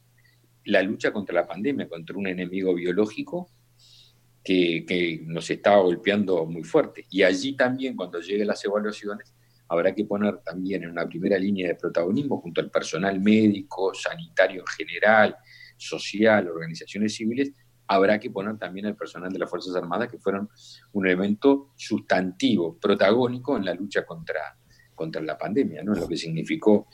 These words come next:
asistencia sanitaria, montar cincuenta carpas que sirvieron como pequeños hospitales de campaña, de clasificación de enfermos, este, elaboración de alimentos, doscientos cincuenta mil platos de comida caliente para quienes más lo, lo necesitaban, este, desinfección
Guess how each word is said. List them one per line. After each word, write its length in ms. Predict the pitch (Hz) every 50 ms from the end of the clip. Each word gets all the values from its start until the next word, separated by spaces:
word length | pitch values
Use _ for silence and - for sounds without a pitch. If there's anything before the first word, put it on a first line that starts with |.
| - - -
asistencia 580 | - 78 - - 80 - - 95 90 - 95 85
sanitaria, 800 | - - 98 98 107 110 110 110 123 113 113 113 110 101 95 87
montar 440 | 82 82 85 82 82 101 98 95 - - _ _ _ _ _ _ _
cincuenta 600 | - - 95 90 85 - 101 98 95 - 90 87
carpas 380 | - 98 92 - - 98 - -
que 100 | - -
sirvieron 420 | - - 85 82 92 95 101 95 -
como 300 | - - 82 82 80 -
pequeños 420 | - 80 73 - 104 92 78 -
hospitales 440 | 82 - - - - 87 85 82 82
de 80 | 80 78
campaña, 460 | - 80 82 - - 110 113 107 95
de 120 | - -
clasificación 640 | - - 76 - - - _ _ - - - - - -
de 60 | 90
enfermos, 520 | 87 _ _ - 127 123 110 104 107 107 - _ _ - - - - - _
este, 380 | - 87 87 - - - - 107
elaboración 540 | 98 95 92 95 87 82 - - 110 98 92
de 60 | 90
alimentos, 460 | 85 90 90 92 101 101 - 92 85
doscientos 360 | 82 80 - 92 92 90 82
cincuenta 380 | - 82 80 85 85 80 82 87
mil 140 | 92 85 -
platos 280 | - 92 90 - 87
de 140 | 82 82 80
comida 380 | - 85 90 92 90 87 85 82
caliente 680 | 80 80 82 95 104 104 98 90 - 90 85 - - - - - - _ _
para 220 | - 85 82 85 -
quienes 360 | 92 85 85 80 76 - -
más 200 | 90 92 87 90
lo, 340 | 90 85 80 76 73 - - _
lo 120 | 85 85
necesitaban, 920 | 80 78 76 - - 78 - - 107 107 - 127 127 120 113 104 98 92 - - - - - - - -
este, 260 | 92 90 - 85 -
desinfección 800 | - - - - 104 - - 92 80 - - - 110 104 - -